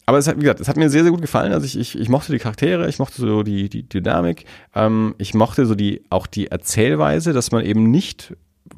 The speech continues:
vorher irgendwie auf, auf einer Seite irgendwie so erzählt bekommt, das ist die Welt, das sind die Regeln, so und so sieht's da aus, das ist die Staatsform und das passiert, sondern du wirst einfach echt direkt in die Handlung reingeworfen und kriegst dann erst so nach und nach mit, also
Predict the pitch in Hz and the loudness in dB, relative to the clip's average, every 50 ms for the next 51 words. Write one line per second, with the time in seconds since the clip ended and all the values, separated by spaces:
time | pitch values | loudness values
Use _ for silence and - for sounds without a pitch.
0 | - _ - - - - 123 135 135 135 135 127 - - 117 113 110 110 113 110 | -20 _ -20 -16 -6 0 2 4 4 4 4 2 2 2 2 2 2 2 2 0
1 | 110 104 - - - _ _ _ _ - - - - - - - - - _ _ | 0 -2 -6 -10 -18 _ _ _ _ -20 -20 -20 -20 -20 -20 -20 -20 -20 _ _
2 | _ _ _ _ _ - - - 82 - - - - 85 - - 87 85 85 85 | _ _ _ _ _ -14 -8 -8 -8 -8 -6 -8 -8 -6 -4 -2 -2 -2 -2 0
3 | - 92 101 98 71 85 92 85 87 92 - 85 - - 95 98 95 - 87 - | 0 0 0 0 -2 -2 -2 -2 0 0 -2 -2 -2 0 -2 -2 -2 -4 -6 -2
4 | - 92 95 90 - - - - - - - - 107 107 - 107 - - 107 85 | 0 0 0 0 -4 -8 -16 -18 -18 -10 -2 0 0 0 0 -2 -4 -4 -2 2
5 | 87 92 101 95 - - 95 92 - 98 95 90 90 92 85 85 92 92 92 92 | 2 2 2 2 0 -2 -4 -2 0 -2 -2 -2 -4 -2 0 0 2 2 2 2
6 | 92 95 95 92 87 92 98 104 95 98 95 82 90 95 - - - 95 85 - | 2 0 0 0 0 2 2 2 2 2 0 0 0 -6 -4 0 2 2 2 2
7 | 80 90 98 98 98 - - - 80 - 98 - - 120 - - 82 80 101 - | 2 2 2 2 0 -4 -8 -10 -10 -10 -8 -4 -4 -4 -2 0 0 0 0 0
8 | - - 92 87 90 92 92 92 90 90 90 92 87 - - - - - 92 - | 0 0 0 0 0 0 -2 -2 -4 -4 -6 -6 -2 -4 -4 -4 -4 -8 -8 -6
9 | - - 117 120 117 - 107 104 104 104 104 - - - - - - 110 120 - | -4 -2 0 0 0 0 0 0 0 0 -2 -8 -18 -20 -14 -6 -2 -2 0 0
10 | - 127 135 - - - - 135 127 - - 117 107 110 - - 101 117 117 113 | 0 0 0 0 0 0 -2 -4 -4 -4 -4 -6 -6 -6 -6 -6 -2 0 2 2
11 | 104 95 101 117 170 180 165 165 156 151 180 165 143 - _ _ _ _ _ _ | 2 2 2 2 2 2 2 2 2 2 0 -6 -6 -8 _ _ _ _ _ _
12 | _ _ _ _ _ _ _ _ - - - - 117 - - 135 - - - 117 | _ _ _ _ _ _ _ _ -20 -12 -6 -4 -4 -2 -2 -4 -4 -2 0 2
13 | 90 113 120 - - 98 90 80 85 87 - - 113 104 101 101 - - 107 127 | 2 2 2 2 2 2 2 2 0 -2 0 0 2 2 2 0 0 0 0 0
14 | - - - 98 104 101 98 92 - | 0 -2 -2 0 2 2 0 0 -4